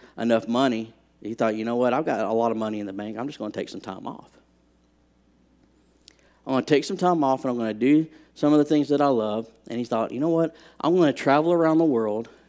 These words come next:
and I'm gonna go to art galleries and just look at beautiful art for the next three months. That's gonna be my life."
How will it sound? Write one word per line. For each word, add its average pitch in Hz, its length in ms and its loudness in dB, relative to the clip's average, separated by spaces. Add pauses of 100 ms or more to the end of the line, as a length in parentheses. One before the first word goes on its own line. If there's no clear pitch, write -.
(420)
and 113 140 -8
I'm 123 160 -4
gonna 139 200 0
go 117 180 0
to 113 160 -4
art 127 240 -6
galleries 110 480 -6
and 110 100 -6
just 110 160 -10
look 123 160 -6
at 101 140 -12
beautiful 139 560 -2
art 110 320 -2 (340)
for - 100 -6
the 113 100 0
next - 300 -8
three 120 160 -6
months. 113 380 -8
That's 127 220 -10
gonna 117 180 -8
be 107 140 -8
my 104 160 -6
life." 107 400 -10